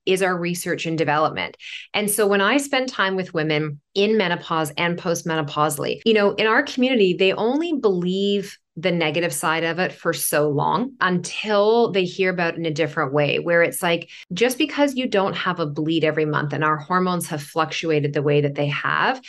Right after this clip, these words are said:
this is really a portal for the next version and phase of us to move into as women. And so I'm so grateful for the work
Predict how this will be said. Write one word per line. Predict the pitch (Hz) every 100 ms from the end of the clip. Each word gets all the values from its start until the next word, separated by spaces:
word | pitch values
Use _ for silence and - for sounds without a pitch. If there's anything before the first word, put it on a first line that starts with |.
| - - _
this | 208 220
is | 294 311
really | 240 247 233
a | 170
portal | 143 - 185 180 120 101 - _
for | - 180 165 156 147
the | 170 180
next | 175 175 175 190 196 - - - - _ -
version | 165 151 190 208 208 156 151 160 240 -
and | 180 180
phase | - - 190 208 208
of | 170
us | 160 147
to | -
move | 165 160
into | 139 170 170 - 160
as | 156 160 151
women. | 170 170 - -
And | 180 175
so | - 175 170 165 - 196
I'm | 196
so | - 226
grateful | 208 175 170 180 - 214 185
for | -
the | 175
work | 151 151 156 208